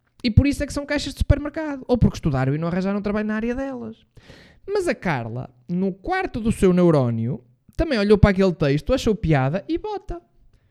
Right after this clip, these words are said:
Então, o porquê que quando nos toca a nós, de repente pomos uma espécie de uma, de uma, de uma pala,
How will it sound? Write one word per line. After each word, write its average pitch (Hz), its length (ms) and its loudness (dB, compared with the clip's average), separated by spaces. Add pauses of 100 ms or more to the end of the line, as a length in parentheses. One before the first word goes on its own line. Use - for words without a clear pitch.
(560)
Então, 453 600 -2
o 349 60 -14 (440)
porquê 247 720 0 (680)
que 254 120 -12
quando 415 380 -2
nos 294 200 -6
toca 202 340 -6
a 196 40 -4
nós, 147 500 -8
de 202 140 -2
repente 285 600 -2
pomos 214 440 6
uma 208 180 2
espécie 311 640 0
de 214 80 -2
uma, 220 280 2
de 185 100 0
uma, 180 320 0
de 165 80 -6
uma 190 200 0
pala, 190 760 0